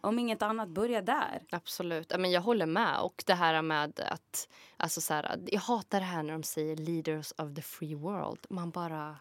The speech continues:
Speaker 1: Kan vi diskutera det?
Speaker 2: Alltså, det begreppet, alltså, det är så här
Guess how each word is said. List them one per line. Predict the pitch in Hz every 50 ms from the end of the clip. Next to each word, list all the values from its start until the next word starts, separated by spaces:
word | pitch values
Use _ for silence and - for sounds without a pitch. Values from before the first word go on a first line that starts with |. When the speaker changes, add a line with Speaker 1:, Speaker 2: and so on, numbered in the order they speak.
| _
Speaker 1:
Kan | - - 269 285
vi | 311
diskutera | 277 339 359 - - 349 - - 339 302 220 185 -
det? | - - - - - - _ - - - - - -
Speaker 2:
Alltså, | - 233 - - 247
det | 214 240 226
begreppet, | 196 208 202 170 208 285 294 - - - - - -
alltså, | 196 190 -
det | 202 214
är | 208
så | - -
här | 214 190 180 175 170